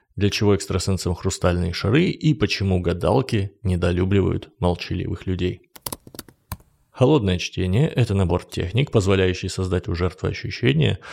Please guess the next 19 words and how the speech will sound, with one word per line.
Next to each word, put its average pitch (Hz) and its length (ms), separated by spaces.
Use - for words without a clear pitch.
будто 104 340
тот, - 240
кто - 160
их 95 140
использует, 151 680
обладает 92 460
сверхъестественными 90 1120
способностями, - 920
может 98 400
получать 95 440
знания 92 520
о 87 40
читаемом 101 600
напрямую 92 500
из 85 220
мыслей, 110 600
из - 120
космоса, 101 600
от - 300